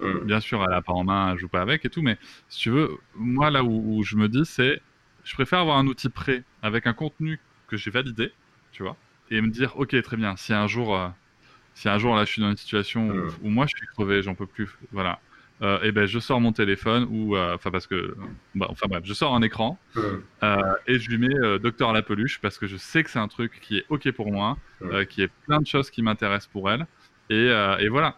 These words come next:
Speaker 2: Et je vais te dire un truc, moi, il me tarde tellement, mais là, c'est juste parce qu'elle est trop petite,
Speaker 1: Mm.
Speaker 2: mais il me tarde tellement de regarder des documentaires avec elle, quoi, tu
Speaker 1: Ouais.
Speaker 2: vois. Enfin, re-, moi, je me rappelle que découvrir, euh, des paysages,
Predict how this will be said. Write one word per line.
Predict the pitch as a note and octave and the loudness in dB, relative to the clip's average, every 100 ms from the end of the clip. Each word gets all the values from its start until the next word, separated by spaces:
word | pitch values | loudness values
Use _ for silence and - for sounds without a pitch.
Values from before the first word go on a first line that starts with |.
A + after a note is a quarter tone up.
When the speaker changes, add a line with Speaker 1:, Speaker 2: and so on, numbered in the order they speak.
| - | -4
Speaker 2:
Et | C#3+ F3 C3 - | 0 2 0 -2
je | G#2 | -2
vais | |
te | A2 | 0
dire | A2 | 0
un | A2 | 0
truc, | - F#3 | 0 -2
moi, | A#2+ A2+ | 0 0
il | G#2+ | 0
me | - | -2
tarde | D3+ C3 G2 F2+ _ _ | 0 0 -2 -4 _ _
tellement, | F3+ F#3+ E3 E3+ F3 B2 _ _ _ _ - | 2 2 2 0 0 -4 _ _ _ _ -6
mais | G2 | -2
là, | C3 | 0
c'est | C3 G2+ | 0 -4
juste | A2+ - | -4 -4
parce | G2+ | -2
qu'elle | G2 | 0
est | F#2+ | 0
trop | G#2 | -2
petite, | G2 F#3+ - _ - | -2 -4 -6 _ -8
Speaker 1:
Mm. | F#2+ F#2 | -4 -2
Speaker 2:
mais | G#2 | 0
il | |
me | G2 | 0
tarde | G2+ G2 - | 0 -2 0
tellement | A#2 D3+ | 2 2
de | |
regarder | G#2+ F#2+ F#2 A#2 | 2 2 0 -2
des | F#2 | -2
documentaires | F2+ - F#2+ F2+ G2 | -6 -4 -4 -2 0
avec | A#2+ C#3+ | 0 0
elle, | D3 A#2 | -2 -2
quoi, | F#2+ | 0
tu | |
Speaker 1:
Ouais. | F#2+ F2 | 0 0
Speaker 2:
vois. | |
Enfin, | F#2 - F#2 F2+ F2+ - - _ _ | -4 -4 -2 0 -4 -8 -18 _ _
re-, | G#2 G#2+ | 0 2
moi, | G#2+ A#2 | 4 2
je | A2 | 2
me | |
rappelle | F#2+ F#2+ C3+ C#3 | 2 2 2 0
que | A2 F#2+ F#2+ | 2 0 0
découvrir, | F#2 G#2 A2 G#2 A#2+ A2+ | -2 -4 -6 -2 0 0
euh, | F#2+ F2 - _ _ _ _ _ _ - | -2 -4 -12 _ _ _ _ _ _ -10
des | A2+ A2 | -8 -2
paysages, | A2 G#2 G#2 B2 | 0 0 2 2